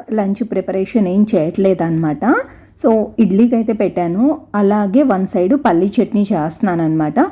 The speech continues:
ఇక ఫెస్టివల్ వస్తుంది కదా, ఉగాది.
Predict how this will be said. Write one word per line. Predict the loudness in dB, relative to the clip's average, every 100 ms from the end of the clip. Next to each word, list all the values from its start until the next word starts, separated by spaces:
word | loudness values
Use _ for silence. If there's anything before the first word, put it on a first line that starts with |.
| -4 -20 _
ఇక | 0 2 2
ఫెస్టివల్ | 2 0 -2 0 2
వస్తుంది | 2 -2 -4 -2
కదా, | -2 -2 -2
ఉగాది. | -2 0 0 0 2